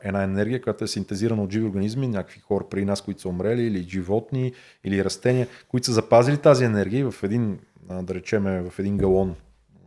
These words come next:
а, нефт, тя е толкова наситена, толкова е плътно, нали, съдържанието е, че това нещо подсигурява живота и работата на много батерии, на много ресурс.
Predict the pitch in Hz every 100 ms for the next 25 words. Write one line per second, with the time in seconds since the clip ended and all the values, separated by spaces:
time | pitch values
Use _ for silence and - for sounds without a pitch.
0 | _ 87 87 90 117 - - _ _ _
1 | _ 120 113 - _ 127 120 123 - 165
2 | 147 - 113 117 113 - 143 107 95 123
3 | - _ _ - - - 156 - 117 -
4 | 107 127 - - 110 101 98 101 95 104
5 | 104 101 147 147 - _ - 110 76 -
6 | - 117 131 135 143 - 127 - 107 117
7 | 131 135 131 104 101 101 131 131 107 120
8 | 127 - 127 123 113 _ _ - 104 101
9 | 101 101 107 104 - 98 87 - - 92
10 | 95 95 101 107 101 - 107 -